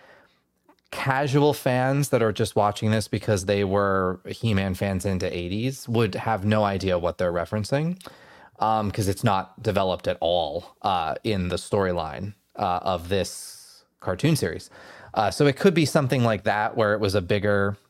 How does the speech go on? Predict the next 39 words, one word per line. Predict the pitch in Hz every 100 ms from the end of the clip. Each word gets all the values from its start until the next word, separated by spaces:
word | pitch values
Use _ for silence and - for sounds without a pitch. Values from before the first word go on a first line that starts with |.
| - - -
bigger | 156 143
part | - - 117 -
maybe | 143 131 131
of | 127 123 110
the |
plot, | - 107 107 170 - - _ - - -
um, | 104 104 95 92 98
that | 101 104
kinda | 104 92
got | 85 85
cut. | - 92 - 95
I | 98
could | -
see | - 101
that | 95 87 -
because | 107 127 110
that, | 131 190 - - - -
there | 147
was | 139 214 196
a | 165
weird | 117 131 147 143 135 127 117 - _ _ _ _ _ _ _ _ _ _ -
dynamic | 117 117 110 117 113 104
with | 101
the | 107
whole | 98 107 98 92
Granomir | 104 104 104 98 92
thing | 101 95
when | 90 90
Teela | 98 95 92
was | 87 87 -
talking | 104 101 101 92
to | 90 85
him | 90 87
even | 87 90 87
about, | 87 90
like, | 90 90 -
paying | - 110 104
respects. | 98 - 98 98 - - -
And | 98 92 87 92